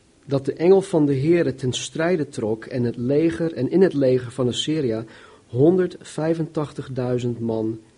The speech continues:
neersloeg." Eén engel sloeg honderdvijfentachtigduizend man neer. Die hele troepenmacht van de koning van Assyrië, die dus buiten Jeruzalem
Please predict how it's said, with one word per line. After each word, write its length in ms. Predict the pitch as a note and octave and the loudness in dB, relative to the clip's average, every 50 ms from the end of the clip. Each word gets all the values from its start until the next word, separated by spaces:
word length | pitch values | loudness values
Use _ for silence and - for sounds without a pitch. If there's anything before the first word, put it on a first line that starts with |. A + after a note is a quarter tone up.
| _ _ _ _ _ _ _ _ | _ _ _ _ _ _ _ _
neersloeg." 880 | - A#2+ B2+ C3 C3 C3 - - - F2+ F2+ F2 - - - - - _ _ _ _ _ _ _ _ _ _ _ _ _ _ _ _ _ _ _ _ _ _ _ _ _ - - _ _ _ _ _ _ _ _ _ _ _ _ _ _ _ _ _ _ _ _ _ _ _ _ _ _ _ _ | -4 -2 0 0 0 -2 -4 -8 -12 -12 -14 -14 -16 -20 -20 -20 -20 _ _ _ _ _ _ _ _ _ _ _ _ _ _ _ _ _ _ _ _ _ _ _ _ _ -20 -20 _ _ _ _ _ _ _ _ _ _ _ _ _ _ _ _ _ _ _ _ _ _ _ _ _ _ _ _
Eén 180 | D3 D#3 E3+ | -2 0 0
engel 420 | C#3+ C3+ B2+ A#2 G#2 G#2 A2 A#2+ A#2 - _ _ _ _ _ _ _ _ _ _ _ _ _ _ _ _ _ _ _ _ _ _ _ _ _ _ _ _ _ _ _ _ _ _ _ _ | 0 -2 -4 -4 -6 -8 -10 -12 -16 -20 _ _ _ _ _ _ _ _ _ _ _ _ _ _ _ _ _ _ _ _ _ _ _ _ _ _ _ _ _ _ _ _ _ _ _ _
sloeg 500 | - - - - C#3+ C#3 B2+ - - - _ | -16 -16 -12 -8 -6 -6 -6 -8 -14 -20 _
honderdvijfentachtigduizend 1400 | - - C3+ D3+ D#3+ D#3 - - D3 C3+ C3 B2+ B2 A#2 - C3 B2 - - A#2+ G2 - A2+ A2 A2+ A2 A2 A2 G#2+ | -4 -2 -2 0 0 -4 -6 -6 -6 -6 -6 -8 -10 -10 -12 -12 -12 -12 -14 -16 -14 -10 -10 -8 -8 -8 -8 -8 -8
man 160 | G#2 G#2+ G#2 | -8 -10 -10
neer. 280 | F#2+ F#2+ G2 F#2+ G2+ - _ _ _ _ _ _ _ _ _ _ _ _ | -10 -12 -14 -16 -18 -20 _ _ _ _ _ _ _ _ _ _ _ _
Die 140 | B2 B2 B2 | -6 -2 0
hele 280 | C#3 F3 F#3+ F3+ - | 0 2 0 0 -2
troepenmacht 560 | - - F#3 F#3 F#3 E3 C3 A#2 A2 A2 - | -2 -2 -2 0 0 -2 -2 -2 -2 -4 -8
van 160 | - - A#2+ A#2 | -8 -6 -6 -6
de 100 | A#2 A2 | -6 -6
koning 280 | - C#3 B2+ B2+ B2 | -4 -2 0 0 -2
van 120 | B2 B2 A#2 | -2 -4 -6
Assyrië, 440 | A2+ - - D3 D3 C#3 B2 A#2 | -6 -6 -4 -2 0 0 0 -2
die 120 | G#2+ A#2+ A#2 | -2 -4 -4
dus 160 | A#2+ A2+ - | -4 -6 -4
buiten 460 | - B2 C3 C#3 C3+ C#3 C3 B2 B2 - - - - _ | -2 0 0 0 0 -2 -4 -4 -6 -8 -12 -20 -20 _
Jeruzalem 840 | _ A#2+ B2 C3 C3 C#3 D#3 C#3+ B2 C3+ B2 A#2+ A2+ G#2+ A2 A2 G#2+ | _ -8 -6 -4 0 0 0 0 0 -2 -4 -2 -4 -4 -6 -8 -10